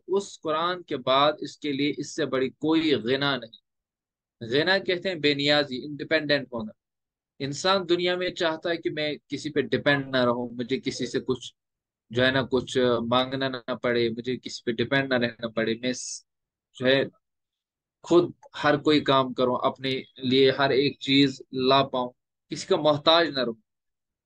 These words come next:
तो हदीस मुबारक के मुताबिक प्यारे आका सल्लल्लाहु अलैहि वसल्लम ने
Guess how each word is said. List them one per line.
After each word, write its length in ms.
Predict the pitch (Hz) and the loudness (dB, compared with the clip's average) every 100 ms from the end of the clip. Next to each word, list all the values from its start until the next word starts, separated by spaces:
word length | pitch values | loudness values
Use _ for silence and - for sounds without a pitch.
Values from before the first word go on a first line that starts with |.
| _ _ _ _ - | _ _ _ _ -4
तो 120 | 131 | -4
हदीस 340 | 139 160 214 | -2 0 0
मुबारक 460 | 220 196 180 180 175 | 2 2 4 2 0
के 100 | 156 | -4
मुताबिक 440 | 139 131 139 156 | -4 0 0 0
प्यारे 200 | 160 143 | -2 0
आका 200 | 139 135 | 0 -2
सल्लल्लाहु 380 | 160 143 139 135 | -8 -6 -2 -4
अलैहि 0 | |
वसल्लम 240 | 131 | -6
ने 40 | - | -12